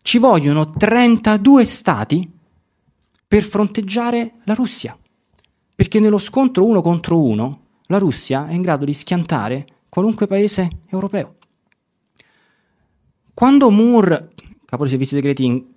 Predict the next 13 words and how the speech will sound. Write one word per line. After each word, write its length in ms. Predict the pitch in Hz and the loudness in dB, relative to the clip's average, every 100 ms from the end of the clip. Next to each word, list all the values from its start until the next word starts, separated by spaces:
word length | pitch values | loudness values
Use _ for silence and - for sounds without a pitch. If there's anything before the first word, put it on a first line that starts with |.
| _ | _
eh, 140 | 127 120 | -8 -4
britannico, 760 | 127 170 131 113 110 110 - | -2 0 0 -2 -4 -10 -14
dice 220 | 156 156 143 | -10 -6 -6
queste 240 | 135 123 | -6 -6
parole, 260 | 127 127 117 | -4 -4 -4
io 60 | |
sul 100 | 131 | -6
Fatto 260 | - 127 - | -8 -8 -6
Quotidiano 400 | 120 117 117 104 | -6 -4 -6 -6
ho 40 | |
scritto: 420 | 104 113 - 113 - | -8 -10 -8 -12 -8
"Caro 240 | 180 175 | -6 -4
Moore, 460 | 175 151 101 104 | -2 -2 -4 -10